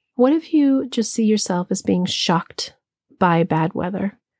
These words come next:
shocked by a really s-, big storm? And recognize that that's how it is in the plant life.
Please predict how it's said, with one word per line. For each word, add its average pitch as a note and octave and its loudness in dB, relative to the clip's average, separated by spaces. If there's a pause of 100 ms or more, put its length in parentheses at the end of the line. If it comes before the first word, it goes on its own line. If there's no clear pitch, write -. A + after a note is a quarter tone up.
(280)
shocked - -2
by - -4
a - -4
really F3+ 2 (360)
s-, - -16
big G3 -4
storm? F#3+ -6 (1600)
And A3+ 2 (520)
recognize D4+ 0
that G3 -2 (840)
that's A#3+ 0
how B3 0
it A#3+ 2
is A3 0 (320)
in F#3+ 2
the F#3 -2
plant G3 -2
life. F3+ -4